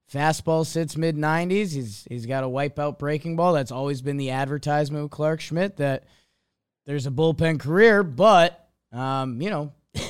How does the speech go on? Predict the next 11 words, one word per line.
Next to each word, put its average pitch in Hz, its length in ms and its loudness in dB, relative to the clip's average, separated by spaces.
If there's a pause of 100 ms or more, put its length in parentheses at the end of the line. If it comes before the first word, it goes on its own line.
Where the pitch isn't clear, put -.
(320)
in 143 120 -4
a 135 40 -2
lot 143 200 2
of 143 100 -6
pitchers' 151 400 -4
minds, 127 340 -6
those 127 280 -4
are, 127 360 -6 (1120)
that's 143 160 -2
a 165 80 4
life-altering 175 1000 2